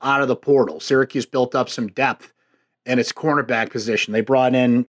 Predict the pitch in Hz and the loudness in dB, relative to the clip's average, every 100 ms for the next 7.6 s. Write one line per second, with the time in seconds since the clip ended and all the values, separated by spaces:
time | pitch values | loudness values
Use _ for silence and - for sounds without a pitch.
0 | _ 113 104 107 117 135 120 127 127 139 | _ -2 -2 -2 0 2 2 2 0 0
1 | - 143 131 120 120 127 127 127 123 123 | -2 -2 0 0 0 0 2 0 -2 -4
2 | 143 131 120 101 - 135 135 131 131 - | 0 2 2 0 -2 0 0 0 0 -2
3 | _ _ _ _ 110 107 101 92 139 147 | _ _ _ _ -2 0 0 -2 0 2
4 | 143 127 147 151 143 135 120 123 143 147 | 2 2 2 2 0 -2 0 2 4 4
5 | 147 139 147 147 127 139 143 - 120 110 | 0 0 -2 0 0 0 0 -2 -2 -2
6 | 101 107 101 - 151 143 147 147 135 139 | -4 -8 -8 -4 -2 -2 0 0 0 -4
7 | 135 - 139 135 139 143 | -4 0 2 2 0 -2